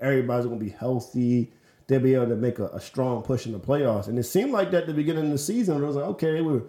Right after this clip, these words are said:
the fourth seed. I was like, they doing some damage, but now it's like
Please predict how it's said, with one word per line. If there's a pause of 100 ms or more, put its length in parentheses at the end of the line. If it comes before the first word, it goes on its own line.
(280)
the
fourth
seed.
I
was
like,
they (580)
doing
some
damage,
but
now
it's
like